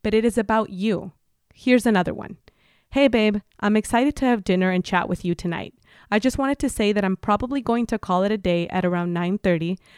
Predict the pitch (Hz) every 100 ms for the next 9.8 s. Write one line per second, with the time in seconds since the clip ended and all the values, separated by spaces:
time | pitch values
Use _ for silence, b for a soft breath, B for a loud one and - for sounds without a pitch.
0 | b 196 208 185 196 202 - 202 226 254
1 | - 196 - 190 165 170 202 - 202 196
2 | 220 - 254 240 233 190 180 175 - 185
3 | 170 175 180 175 170 - 190 - 165 165
4 | 170 170 180 - - _ _ _ _ _
5 | _ _ - 220 233 285 339 247 226 226
6 | 214 - 202 202 214 190 175 185 175 180
7 | 170 170 226 233 - 190 - 175 175 185
8 | 226 240 240 220 - 180 175 190 185 -
9 | 175 196 - 226 220 240 254